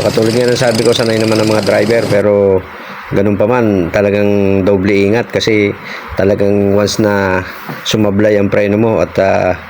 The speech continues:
nawalan ka ng control. Kung hindi nga, sabi ko, kung hindi aksidente, malamang hukay, sa hukay ka mapupunta.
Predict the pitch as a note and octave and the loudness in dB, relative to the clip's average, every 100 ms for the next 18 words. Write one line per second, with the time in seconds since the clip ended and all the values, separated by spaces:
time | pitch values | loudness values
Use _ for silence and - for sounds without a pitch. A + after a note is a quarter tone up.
0 | - - - - - F#2+ G2+ G2+ F#2+ G2 | -18 -16 -18 -16 -4 0 2 2 0 -2
1 | F2+ F#2 G2 F#2+ F2+ D#2+ - - - - | 0 0 2 2 0 -6 -12 -14 -14 -14
2 | - - - - - - - G#2 A#2+ C3 | -14 -14 -12 -14 -12 -8 -2 0 2 2
3 | B2+ B2 A#2+ A#2 A#2 A2 G#2+ A#2+ A2 A2+ | 2 2 2 2 2 0 2 2 2 0
4 | A2 A2+ A2+ A2+ A2+ - - - F#2+ - | 0 0 2 2 0 -2 -6 -8 -4 -2
5 | G2+ G#2 G2 G#2 G2+ G2+ A2 G2+ D#2+ - | 0 0 0 0 2 0 0 -2 -4 -12
6 | - - - - - - A2 - A2+ G#2 | -14 -12 -12 -14 -6 0 0 2 0 2
7 | F2+ - G2 G#2 G#2 G2+ G#2 G2+ G2+ G2 | 0 0 0 2 0 0 0 0 0 0
8 | G2+ F#2 F#2+ | -2 -2 -4